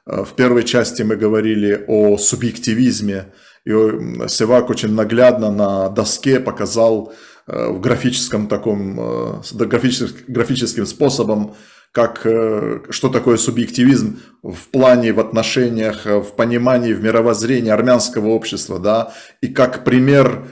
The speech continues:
э, не-, неподражания, что этому нельзя не подражать,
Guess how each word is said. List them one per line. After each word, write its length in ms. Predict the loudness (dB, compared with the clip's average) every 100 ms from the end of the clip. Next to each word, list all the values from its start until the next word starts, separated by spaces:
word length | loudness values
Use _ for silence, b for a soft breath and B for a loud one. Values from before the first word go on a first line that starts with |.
| B B 0
э, 420 | 4 6 6 4 2 -8 -20 -10
не-, 680 | -2 4 4 6 6 6 2 2 4 6 6
неподражания, 1200 | 6 4 6 4 6 6 4 4 4 4 2 -4 -8
что 200 | -6 0
этому 360 | 0 2 2
нельзя 360 | 2 0 2 2
не 120 | 2
подражать, 840 | 2 4 6 4 6 4 4 0